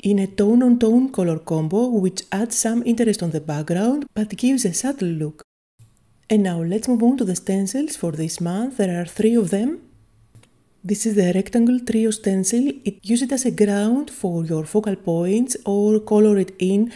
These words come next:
and stamp a sentiment on top. Here is a versatile design for backgrounds. This is the Inward Elements stencil. And finally, here is another one which I absolutely love. This is called Ocean Motion stencil. Notice that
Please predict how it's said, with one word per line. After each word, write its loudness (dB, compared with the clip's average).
and -2
stamp -2
a -4
sentiment -4
on -6
top. -2
Here 0
is 2
a 0
versatile -2
design 4
for 0
backgrounds. 0
This 0
is 0
the -2
Inward 4
Elements 0
stencil. -2
And 6
finally, 4
here 4
is 8
another 4
one 4
which 6
I -2
absolutely 0
love. 0
This 0
is 0
called 4
Ocean 4
Motion 2
stencil. -2
Notice 0
that 0